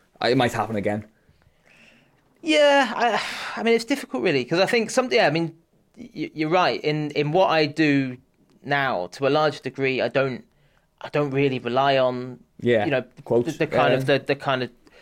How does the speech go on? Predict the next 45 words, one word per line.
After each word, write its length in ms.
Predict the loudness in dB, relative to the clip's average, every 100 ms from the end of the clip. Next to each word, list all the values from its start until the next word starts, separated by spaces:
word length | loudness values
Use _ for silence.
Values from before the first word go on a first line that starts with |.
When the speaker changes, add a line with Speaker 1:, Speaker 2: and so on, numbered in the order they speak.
| _ -6
Speaker 2:
the 100 | -2
weekly 420 | -2 -4 -8 -10
kind 220 | -4 -4
of 120 | -2
routines 560 | -4 -6 -4 -4 -4 -6
of 120 | -8
press 220 | -4 -6
conferences 500 | -6 -10 -8 -4 -4
and 100 | -4
the 60 | -2
rest 240 | -4 -4
of 60 | -6
it. 200 | -6 -2
But, 320 | 2 2 2 -6 _ _ -6
but 80 |
it's 140 | -4 -2
like, 160 | -2 0
I 120 | 0
also 200 | 0 -2
think, 140 | -2
well, 100 | -2
it's, 160 | -4 -8
it's 220 | -20 -20
kinda 260 | -10 -6 -2
like 340 | -2 -4 -12 _ _ _ -6
part 200 | 0 2
of 40 |
the 80 | 0
job 420 | 0 2 2 0
is 240 | -4 -6 -6
to, 160 | -10 -12 _ -12
to 120 | -10
be 400 | -6 -2 0 0
there 280 | 2 2 0
at 100 | -2
press 220 | -4 -4
conferences 580 | -8 -10 -10 -8 -6 -6
and, 300 | -10 -10 -14 _ _ _
and 180 | -8 -6
to 140 | -2
ask 380 | 0 -2 -6 -10 -4
on 340 | -4 -4 -10 _ _ _ _
topics 580 | -4 -4 -2 -6 -6 -6
that, 340 | 0 0 0 -6 _ _ _ _ _ _
that, 320 | -2 0 0